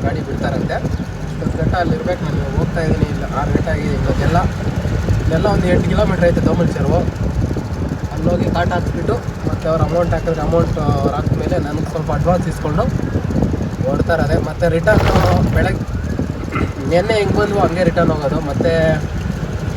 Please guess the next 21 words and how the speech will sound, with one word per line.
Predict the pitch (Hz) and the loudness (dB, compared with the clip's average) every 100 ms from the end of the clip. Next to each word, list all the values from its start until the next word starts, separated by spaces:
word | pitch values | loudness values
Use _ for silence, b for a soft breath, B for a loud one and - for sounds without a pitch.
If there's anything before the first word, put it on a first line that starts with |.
| - - - - | -2 0 0 0
ಬೈಕೊಂಡ | - 175 170 165 | 0 2 2 2
ಟೆಂಪಲ್ಲು, | 160 160 165 165 214 - - 165 - - | 0 0 0 0 0 0 0 -4 -4 -4
ಅಲ್ಲಿಂದ | 156 160 165 180 175 | -4 -2 2 2 4
ಮದನಪಲ್ಲಿ, | - 156 170 180 175 - - - | 2 4 2 2 0 0 0 0
ಮದನಪಲ್ಲಿಯಿಂದ | - - 160 - - - 185 | 0 2 0 2 2 0 0
ಚಿತ್ತಾಪುರಕ್ಕೆ | - - - - - 170 156 | 0 2 4 4 6 4 4
ಹೋಗ್ಬೇಕು | - - - | 4 2 2
ರಿಟರ್ನು. | 151 - - - - - - - - - | 2 2 2 0 -2 0 0 0 -2 0
ಟೋಲ್ | 175 175 | 2 2
ಕ್ಲೇಮ್ | 156 160 - | 2 2 2
ಬರಲ್ಲ | 151 151 | 0 0
ಹೆಂಗೋ | - - - | 0 0 0
ಆ | - | 0
ರೂಟಲ್ಲಿ | - 143 269 | -2 -2 -2
ಹೋದರೆ. | - - - - - - - - - | 0 -2 0 0 0 -2 0 0 0
ಮತ್ತೆ | - - 605 - 605 - - - - - - | 0 2 2 2 2 2 0 2 0 -2 0
ಕಿಲೋಮೀಟ್ರ್ | 208 208 208 208 | 2 4 2 2
ಸ್ವಲ್ಪ | 208 190 185 - | 0 2 2 4
ಕಮ್ಮಿ | - 202 | 4 4
ಆಗುತ್ತೆ | 185 170 175 185 - - | 4 4 2 2 0 0
ಅದೇ | 156 | 2